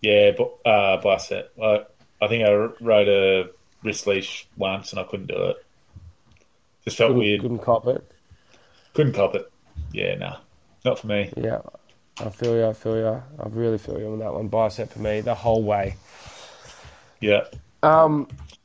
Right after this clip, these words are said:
Speaker 2: Nico, man, I really wanna thank you for your time coming on. Probably the longest potty we've done, actually, man. I'm looking down at my, um, my app now,
Speaker 1: Oh, yeah.
Speaker 2: ninety-three minutes. Giddy up. It's quality listening.
Speaker 1: Whew.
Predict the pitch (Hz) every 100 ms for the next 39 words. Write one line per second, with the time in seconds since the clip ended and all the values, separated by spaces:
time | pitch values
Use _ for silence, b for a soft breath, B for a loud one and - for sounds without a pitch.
0 | - 151 165 196 190 151 127 123 139 151
1 | 143 139 123 117 127 135 131 135 113 123
2 | 123 123 120 123 120 117 131 156 127 170
3 | 170 127 123 127 120 - 123 120 117 101
4 | 113 156 131 120 117 127 127 120 123 117
5 | 117 113 117 110 113 110 110 107 104 101
6 | - 117 110 120 - 113 135 117 127 113
7 | 127 120 - 110 101 104 120 139 - -
8 | - 139 143 113 113 139 - - - 110
9 | 120 135 120 110 127 254 349 143